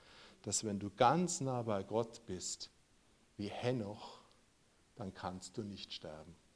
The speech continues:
Er setzt sogar das Gesetz des Alterns außer Kraft. Das Problem ist nur, dass wir Christen nicht so nah bei Gott sind wie Henoch.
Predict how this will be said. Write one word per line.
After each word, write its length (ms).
Er 60
setzt 380
sogar 280
das 220
Gesetz 600
des 220
Alterns 680
außer 340
Kraft. 500
Das 160
Problem 460
ist 160
nur, 140
dass 260
wir 100
Christen 440
nicht 160
so 100
nah 220
bei 160
Gott 260
sind 220
wie 60
Henoch. 540